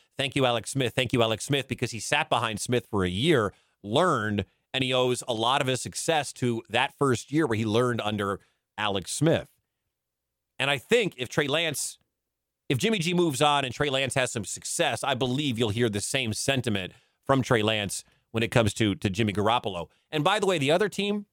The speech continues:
maybe the Browns are the answer, who knows? The Seattle Seahawks are rumored. People are like, "Oh, you can't trade within the division." You sure can, because A, your price tag is gonna go up higher if you're the Seahawks. You're gonna make them give you a third round pick. And the Seahawks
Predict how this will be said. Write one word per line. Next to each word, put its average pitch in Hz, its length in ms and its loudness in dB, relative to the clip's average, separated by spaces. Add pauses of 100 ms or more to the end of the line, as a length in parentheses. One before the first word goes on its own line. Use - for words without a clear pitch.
(280)
maybe 190 160 2
the 175 60 2
Browns 156 360 2
are 170 60 0
the 156 160 -2
answer, 165 300 0
who 160 100 4
knows? 151 280 0 (600)
The 143 140 -2
Seattle 170 320 0
Seahawks 156 500 0
are 120 60 0
rumored. 151 360 2
People 147 180 0
are - 20 0
like, 127 160 -2
"Oh, 170 80 0
you 165 160 -4
can't 165 260 -6
trade 170 200 -2
within 156 220 0
the 143 80 0
division." 120 460 0 (320)
You 294 240 2
sure 302 300 -2
can, 240 520 -2 (540)
because 180 340 -2
A, 262 160 2
your 214 140 0
price 262 300 -2
tag 196 220 0
is 151 80 -2
gonna 175 140 -2
go 165 140 2
up 156 100 -2
higher 208 300 0
if 151 100 -2
you're 165 80 -2
the 131 60 -2
Seahawks. 135 600 -2 (400)
You're 151 120 -2
gonna 196 140 0
make 160 300 0
them 196 200 0
give 170 140 -2
you 139 100 0
a 107 80 -4
third 285 340 0
round 110 300 0
pick. 107 280 -4 (400)
And 208 120 -2
the 220 60 0
Seahawks 277 540 0